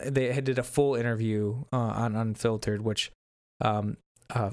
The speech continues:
our listener was able to <laughs> point out to listen to, and I'll add a link to it. Um, but I think there was a directional or a change because of either a directional change in the company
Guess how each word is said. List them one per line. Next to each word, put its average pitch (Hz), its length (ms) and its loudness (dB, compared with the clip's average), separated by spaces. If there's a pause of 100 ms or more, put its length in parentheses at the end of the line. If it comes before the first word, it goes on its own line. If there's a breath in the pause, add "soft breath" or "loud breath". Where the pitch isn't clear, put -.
our 120 180 2
listener 110 400 0
was 107 160 0
able 107 200 0
to 110 80 -4
<laughs> - 0 -
point - 360 -4
out 104 300 -4
to 117 160 -2
listen 110 380 -2
to, 104 160 0
and 107 100 -2
I'll 123 180 0
add 147 120 4
a 127 60 2
link 120 240 0
to 120 200 2
it. 110 280 -2
Um, 107 440 -2 (240)
but 113 280 0
I 135 120 2
think 147 180 2
there 135 80 4
was 123 120 2
a 120 80 2
directional 117 680 0
or 117 240 -2 (200)
a 131 80 0
change 120 460 -2
because 113 380 0
of 113 120 -2
either 110 320 0
a 110 200 -2 (400 loud breath)
directional 123 500 0
change 117 300 -2
in 110 260 -2
the 107 80 -2
company 143 840 -2